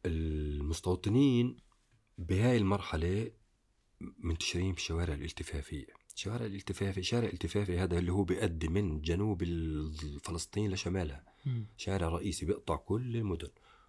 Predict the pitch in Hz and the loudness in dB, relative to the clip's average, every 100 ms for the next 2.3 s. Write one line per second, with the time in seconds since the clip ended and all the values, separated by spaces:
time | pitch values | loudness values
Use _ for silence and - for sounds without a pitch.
0 | - 110 - - 104 90 78 87 - 92 | -8 -6 -4 -2 0 0 -2 -4 -4 -4
1 | 90 85 85 85 90 87 76 80 80 - | -2 -2 0 0 0 -2 -2 -2 -4 -4
2 | - 76 71 | -6 -4 -6